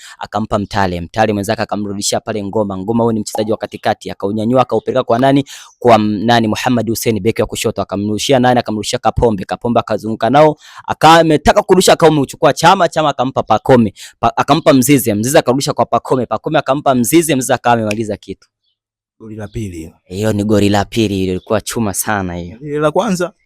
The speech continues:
Speaker 1: Ah, ile la kwanza nakumbuka ilikuwa ni penalty.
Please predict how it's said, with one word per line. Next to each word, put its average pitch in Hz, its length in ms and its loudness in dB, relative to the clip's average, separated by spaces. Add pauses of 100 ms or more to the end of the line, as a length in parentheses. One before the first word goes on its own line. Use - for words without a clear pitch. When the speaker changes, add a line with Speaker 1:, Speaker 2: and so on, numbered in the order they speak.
(260)
Speaker 1:
Ah, 131 120 4
ile 180 120 6
la 175 120 6
kwanza 220 420 2
nakumbuka 180 500 0
ilikuwa 143 300 4
ni 156 80 0
penalty. 160 540 2